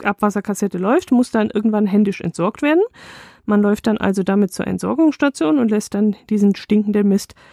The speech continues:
in einen Abfluss laufen und spült die Kassette dann mit einem Schlauch aus.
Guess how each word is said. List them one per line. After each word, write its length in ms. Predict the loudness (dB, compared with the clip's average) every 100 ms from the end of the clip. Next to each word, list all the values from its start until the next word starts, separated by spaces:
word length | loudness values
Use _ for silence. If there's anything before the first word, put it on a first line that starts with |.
| _ _
in 180 | -2 -2
einen 300 | -2 -2 -2
Abfluss 500 | -4 -2 0 0 2
laufen 360 | 2 2 0
und 160 | -2 -2
spült 240 | -2 -2
die 60 | -2
Kassette 420 | -4 -4 -4 -2
dann 240 | -2 -2 -4 _ _
mit 160 | -4
einem 160 | -2 -2
Schlauch 380 | -2 -4 -6 -8 -8
aus. 460 | -6 -6 -10 -14